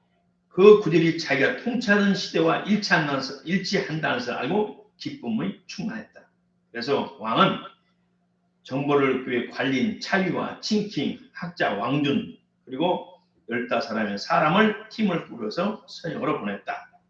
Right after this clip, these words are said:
차위, 칭칭, 왕준 이 세 사람은,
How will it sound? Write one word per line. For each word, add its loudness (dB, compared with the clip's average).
차위, 4
칭칭, -2
왕준 0
이 -16
세 -4
사람은, -2